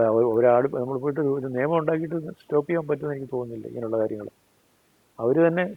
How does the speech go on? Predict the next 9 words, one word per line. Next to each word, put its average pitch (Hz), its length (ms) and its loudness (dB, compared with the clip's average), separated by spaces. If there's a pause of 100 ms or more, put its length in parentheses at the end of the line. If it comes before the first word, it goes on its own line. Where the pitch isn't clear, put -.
സ്വയം 143 260 0 (1300)
പിന്നെ 107 320 -4 (200)
ഇതിനകത്ത് 117 460 -4 (960)
തീരുമാനമെടുക്കണം. 104 720 -4 (1300)
കാരണം 117 240 -4
ഇങ്ങനെയുള്ള 123 380 2
ഒത്തുതീർപ്പുകൾക്ക് 127 640 0 (100)
തയ്യാറാവത്തില്ല 127 680 4 (220)
എന്ന്, 120 180 -4